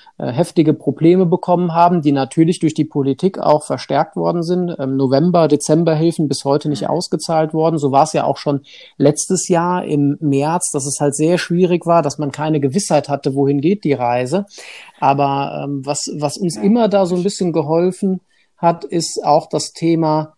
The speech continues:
Speaker 1: Vorbilder. Also wir haben bei uns im Büro, ähm, tatsächlich, äh, mehrere Wände mit Graffitis besprayt und wir haben dort verschiedene Köpfe auch auf den Wänden angebracht. Und, äh, ein Kopf, den wir, äh, dort sehr gerne dann auch immer mal wieder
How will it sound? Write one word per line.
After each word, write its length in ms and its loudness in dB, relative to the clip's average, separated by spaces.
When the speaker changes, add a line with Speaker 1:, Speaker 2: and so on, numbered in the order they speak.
Speaker 1:
Vorbilder. 800 0
Also 340 -6
wir 160 -2
haben 120 -6
bei 100 0
uns 260 -8
im 180 -8
Büro, 600 4
ähm, 180 -4
tatsächlich, 480 -6
äh, 200 -4
mehrere 480 2
Wände 240 2
mit 180 -2
Graffitis 580 0
besprayt 640 2
und 160 -2
wir 140 0
haben 140 0
dort 160 2
verschiedene 500 -4
Köpfe 480 -2
auch 160 -8
auf 180 -10
den 240 0
Wänden 320 -2
angebracht. 720 0
Und, 400 2
äh, 40 -6
ein 560 0
Kopf, 340 -2
den 260 4
wir, 600 4
äh, 20 -6
dort 420 -2
sehr 420 2
gerne 360 2
dann 160 -2
auch 100 -4
immer 240 -2
mal 240 2
wieder 320 0